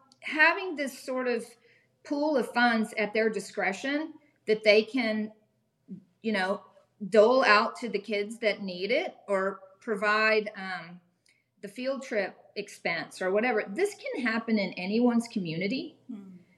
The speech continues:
Speaker 1: right? And any family can just call a homeless school liaison and say, you know, anyone, or, or a book club or a church,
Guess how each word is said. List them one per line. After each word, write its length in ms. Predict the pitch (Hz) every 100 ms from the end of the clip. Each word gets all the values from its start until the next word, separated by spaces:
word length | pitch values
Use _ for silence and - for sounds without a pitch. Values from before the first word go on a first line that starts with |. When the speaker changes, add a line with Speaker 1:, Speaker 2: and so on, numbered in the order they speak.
| _ _ -
Speaker 1:
right? 340 | 247 294 320 -
And 120 | 247
any 220 | 269 381 -
family 380 | 311 302 269
can 220 | 247 240 214
just 240 | 220 -
call 240 | 247 233 247
a 40 | 240
homeless 260 | 226 208
school 160 | - 214
liaison 480 | 202 185 202 190 175
and 100 | 170
say, 200 | 175 165
you 80 | 214
know, 140 | 202 190
anyone, 640 | 247 320 320 254 226 214 -
or, 280 | 208 - -
or 140 | 214 196
a 100 | 180
book 220 | 233 233
club 500 | 247 226 247 233 214
or 300 | 196 180 175 -
a 60 |
church, 440 | - 190 240 302